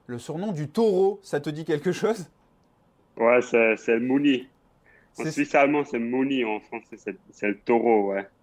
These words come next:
Speaker 2: Ça,
Speaker 1: Et
Speaker 2: ça, c'est un peu le surnom qui, qui est resté aussi.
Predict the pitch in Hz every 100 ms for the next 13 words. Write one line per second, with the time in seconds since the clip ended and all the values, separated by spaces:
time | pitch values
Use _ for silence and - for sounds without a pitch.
0 | _ _ _ _ 110 107 107 139 139 120
1 | 127 117 113 - 123 123 120 - 110 107
2 | 101 110 104 107 - 110 101 - 104